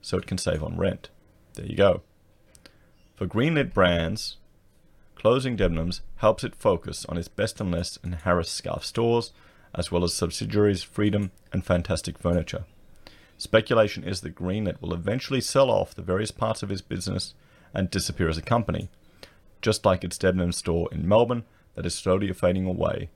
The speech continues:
before customers' very eyes. And they contacted Greenlit for comment, but received no reply. So, reflecting on the retail numbers here, the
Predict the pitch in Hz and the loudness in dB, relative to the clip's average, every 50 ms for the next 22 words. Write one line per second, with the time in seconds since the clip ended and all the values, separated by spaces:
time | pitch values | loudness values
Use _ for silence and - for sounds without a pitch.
0 | _ _ - - - - - - - 85 82 - 87 82 76 - - 71 71 71 | _ _ -18 -12 -10 -10 -8 -6 -4 -4 -4 -2 -4 -4 -4 -4 -4 -4 -4 -4
1 | 69 69 - - - - - - - - - - - - - _ _ _ _ _ | -4 -6 -8 -10 -10 -14 -18 -20 -20 -20 -20 -20 -20 -20 -20 _ _ _ _ _
2 | _ - - - _ _ _ - - 78 62 - - - 120 120 127 110 - - | _ -20 -20 -20 _ _ _ -8 -6 -6 -6 -4 -2 0 0 2 2 0 0 0
3 | 98 - - 92 98 101 101 110 104 - - - - - - 101 101 98 90 - | -2 0 0 0 2 2 2 0 0 -2 -6 -14 -6 -2 2 2 2 2 0 -2
4 | - - - - - _ _ - - - 101 - - - 82 82 82 82 - - | -6 -12 -14 -14 -14 _ _ -16 -10 -8 -6 -4 -2 0 0 0 0 -2 -6 -10
5 | - - - - - - 87 82 80 73 69 - - - _ _ - - - - | -16 -20 -20 -20 -12 -6 -2 2 2 2 2 0 -4 -8 _ _ -20 -20 -18 -16
6 | - - - 95 87 85 76 - - - - - _ _ _ - - - - - | -14 -4 0 2 4 4 4 2 -2 -6 -12 -18 _ _ _ -20 -20 -20 -20 -20
7 | - - - - - - - - - - - - - 117 123 143 143 135 107 90 | -20 -20 -20 -20 -20 -20 -20 -20 -16 -8 -4 2 6 6 8 8 6 6 4 2
8 | - - _ _ _ _ _ _ _ _ _ _ _ - 104 92 - - 135 143 | -2 -6 _ _ _ _ _ _ _ _ _ _ _ -12 -12 -8 -2 2 2 2
9 | - - 143 135 - - 127 156 165 147 104 82 80 82 78 - _ _ _ _ | 2 0 -6 -6 -2 0 2 4 4 4 4 2 -2 -8 -12 -18 _ _ _ _
10 | _ _ _ _ _ _ _ _ _ _ _ _ _ - 101 101 98 90 95 110 | _ _ _ _ _ _ _ _ _ _ _ _ _ -6 -4 -4 -4 -2 -2 -2
11 | 127 131 - - 135 123 123 120 113 107 101 107 120 139 135 107 90 73 73 73 | -2 -2 -2 -2 0 2 2 2 2 2 0 0 -2 -2 -2 -2 -2 -2 -4 -6
12 | - - 117 110 92 85 - - - 87 82 - | -6 -4 -4 -2 -2 -2 -4 -4 -6 -6 -6 -6